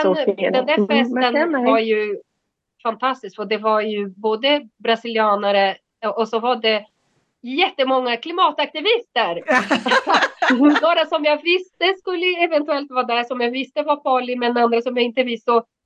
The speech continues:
Speaker 2: eh, det kändes plötsligt som jag, oj, jag kanske gillar det här med communities. Mina communities ändå som möts här. Så det var helt fantastiskt. Eh, apropå bingo.
Speaker 3: Ja.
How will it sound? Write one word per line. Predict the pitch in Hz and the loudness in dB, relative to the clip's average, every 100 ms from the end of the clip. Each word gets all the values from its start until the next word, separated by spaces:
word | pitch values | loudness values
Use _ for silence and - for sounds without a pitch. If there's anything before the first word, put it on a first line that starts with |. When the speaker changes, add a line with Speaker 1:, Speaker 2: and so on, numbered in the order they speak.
| _ _ _ 233 | _ _ _ -2
Speaker 2:
eh, | - 214 - _ - | -2 -6 -14 _ -4
det | 339 | -4
kändes | 381 320 302 | -2 -4 -6
plötsligt | - 294 285 277 277 | -4 -4 -4 -10 -8
som | 262 | -4
jag, | 247 226 220 233 _ - 539 | -2 -2 -4 -20 _ -2 0
oj, | 233 208 185 _ - | 0 -6 -16 _ -4
jag | 233 | -2
kanske | 359 381 | -2 -6
gillar | 370 359 381 233 | -4 -2 -2 -2
det | 262 480 440 | -2 2 2
här | 427 | 2
med | 392 | -2
communities. | - 339 370 254 220 214 208 202 | -4 0 2 2 0 0 -2 -2
Mina | 254 349 359 | -2 -2 -4
communities | 403 302 415 403 392 220 226 | -6 0 2 2 0 -2 -2
ändå | 269 254 302 370 - _ - - 294 | -4 0 0 0 -2 _ -4 -4 -4
som | 277 247 220 _ 392 392 339 285 | -2 -2 -4 _ 0 0 0 0
möts | 277 269 - 233 | 0 0 -4 -4
här. | 220 202 | -2 -2
Så | 233 | -4
det | 247 | -4
var | 285 285 | 0 0
helt | 311 - - | -2 -6 -6
fantastiskt. | 254 254 349 - _ 170 165 - - | -4 0 -2 -2 _ 0 0 -6 -2
Eh, | 214 202 196 190 190 208 _ 254 | 2 4 4 2 0 -6 _ -6
apropå | 254 330 339 | -6 -4 -4
bingo. | 277 339 392 349 202 175 175 _ _ _ _ | -2 0 0 0 2 0 0 _ _ _ _
Speaker 3:
Ja. | 190 208 | 0 4